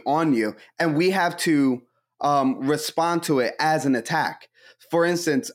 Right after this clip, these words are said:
if somebody was to attack American soil, you're not gonna say, "Oh, it's okay, I, you, you can apologize. I, I forgive you just for attacking me." You have to rebuke it.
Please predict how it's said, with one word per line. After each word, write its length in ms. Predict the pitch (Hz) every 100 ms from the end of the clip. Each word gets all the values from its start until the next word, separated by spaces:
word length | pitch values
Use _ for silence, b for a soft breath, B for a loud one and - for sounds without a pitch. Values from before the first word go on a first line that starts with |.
| -
if 120 | 156
somebody 380 | - 185 185 175
was 200 | 170 160
to 160 | 165
attack 400 | 131 - 160 151 -
American 600 | 127 139 147 143 135 110
soil, 560 | - 165 139 107 107 _ _ _
you're 140 | 143
not 120 | 165 165
gonna 180 | 156
say, 160 | 147 143
"Oh, 240 | 78 135 117
it's 180 | 123
okay, 260 | 127 113 117
I, 120 | 113 -
you, 240 | 113 107
you 160 | 98 117
can 160 | 139
apologize. 840 | 113 - 117 110 90 95 80 - - _ _ _
I, 140 | 131 135
I 160 | - 135
forgive 480 | 131 131 113 123 110
you 220 | 107 98
just 260 | 110 113
for 100 | -
attacking 500 | 104 - 117 110 104
me." 180 | 87 85 _ _ _ _ _ _ _
You 160 | 135 180
have 220 | 202 185
to 100 | 185
rebuke 540 | 156 151 - 170 214 220
it. 140 | -